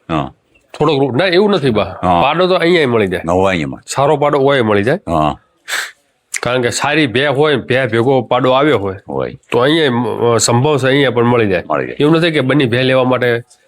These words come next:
Speaker 2: બનીમાં જ જવું પડે. બનાસકાંઠામાં બની ભેંસો મળી જાય, જે બનીમાં નથી એના કરતાં પણ સારી મળી જાય.
Speaker 1: મળી જાય.
Speaker 2: એટલે હવે તમે જે પાડો નોખો ને,
Speaker 1: હોય.
Speaker 2: એ બહુ રૂપાળો. શેકડે,
Speaker 1: હા.
Speaker 2: મોઢે,
Speaker 1: હમ.
Speaker 2: રૂપમાં, દૂધમાં, બધી રીતે સારો.
Speaker 1: એ. આ, આ.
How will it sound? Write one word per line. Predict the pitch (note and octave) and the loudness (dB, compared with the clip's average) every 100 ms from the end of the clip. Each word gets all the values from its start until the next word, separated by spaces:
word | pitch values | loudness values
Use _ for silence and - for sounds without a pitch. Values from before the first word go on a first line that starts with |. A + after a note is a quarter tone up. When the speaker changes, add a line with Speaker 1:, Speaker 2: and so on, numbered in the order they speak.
| - | -4
Speaker 2:
બનીમાં | B2 C#3+ C#3 C3 | 0 2 4 2
જ | G#2+ | 2
જવું | G#2+ F#2 | 0 0
પડે. | E2+ E2 - - - | -2 -4 -12 -18 -6
બનાસકાંઠામાં | C3+ E3 E3+ E3 E3 D#3+ | -2 0 0 -2 0 0
બની | D3+ E3 | 2 2
ભેંસો | B2+ B2+ D#3 E3+ - _ - | 2 2 0 -2 -10 _ 0
મળી | A#2+ D#3 D3 | 2 4 2
જાય, | C#3+ | 2
જે | C3 | 0
બનીમાં | B2 C3+ E3 D#3+ | 0 2 2 2
નથી | D#3 E3 | 2 2
એના | D3+ D#3+ | 2 0
કરતાં | D#3 D#3 | 0 0
પણ | D3 | 0
સારી | C3 C#3+ C3+ | 0 0 2
મળી | C3+ A2+ | 2 2
જાય. | F#2 - | 0 -4
Speaker 1:
મળી | E2 D2+ B1+ | -2 -2 -2
જાય. | B1 | -8
Speaker 2:
એટલે | _ - G2+ | _ 0 2
હવે | A#2+ | 2
તમે | C#3+ D#3 | 2 0
જે | D3+ | 0
પાડો | C#3+ C3+ D3 D#3 | -2 -2 0 2
નોખો | F3 F#3+ | 2 2
ને, | E3 C#3+ | 0 -2
Speaker 1:
હોય. | F#2 D#2+ | 0 0
Speaker 2:
એ | D#2 A2 | 0 0
બહુ | C#3 D3+ | 0 2
રૂપાળો. | B2+ B2+ A2 | 2 2 0
શેકડે, | G2 - C#3 D#3 D#3+ | 0 -2 -2 0 -2
Speaker 1:
હા. | D#3 - - D#2+ | -6 -14 -14 -8
Speaker 2:
મોઢે, | D2+ A2+ B2 B2 D3+ | -4 2 2 2 0
Speaker 1:
હમ. | D#3+ - - D#2 | -2 -8 -10 -6
Speaker 2:
રૂપમાં, | A2 A#2+ C3 D#3+ D3 | 0 0 0 0 0
દૂધમાં, | A#2+ B2+ C3+ | 2 2 2
બધી | A2 A#2 A#2+ | 2 2 2
રીતે | G#2+ | 2
સારો. | G#2 A2+ F#2 | 0 0 0
Speaker 1:
એ. | D#2+ D2+ _ G#2+ G#2+ - A#2 A#2 A2+ G#2+ | -2 -8 _ -16 -16 -16 -14 -12 -10 -4
આ, | D#2+ F2+ - - A2 A2+ | -2 -4 -8 -14 -10 -6
આ. | - - | -8 -8